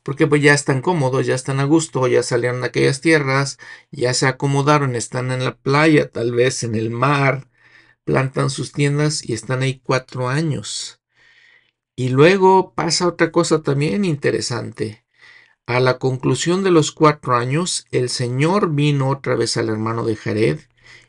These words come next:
y estaba en una nube y habló con él por el espacio de tres horas. Habló el Señor con el hermano de Jared y lo reprendió porque no se había, no se había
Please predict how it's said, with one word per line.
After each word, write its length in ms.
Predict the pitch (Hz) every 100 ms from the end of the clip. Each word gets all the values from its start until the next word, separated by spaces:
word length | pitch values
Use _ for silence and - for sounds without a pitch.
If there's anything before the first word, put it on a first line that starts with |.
| _
y 120 | 131
estaba 420 | 127 - 190 202
en 80 | 180
una 240 | 151 139
nube 500 | 127 120 113 131 156 151
y 160 | 123 127
habló 540 | 120 123 127 135 139
con 300 | - 156 147
él 300 | 120 117 113 - - - _ _ -
por 360 | 143 160 170
el 140 | 170 165
espacio 720 | 160 - 131 131 135 147 139
de 260 | 131 117 _ _
tres 640 | - 127 147 165 - - _
horas. 880 | - 123 127 123 110 - - - - _ _ - _ _ -
Habló 420 | 113 113 123 131
el 100 | 135
Señor 400 | 139 123 127 120
con 140 | 123
el 40 | 117
hermano 320 | 113 117 117
de 80 | 110
Jared 420 | - 113 135 156 - - _ _
y 180 | 131 151
lo 200 | 170 175
reprendió 760 | 175 160 170 165 131 131 131 -
porque 440 | 127 120 - 120
no 320 | 117 120 139
se 140 | 151 156
había, 360 | 151 135 131 -
no 200 | 127 135
se 200 | - 160
había 480 | 151 135 127 131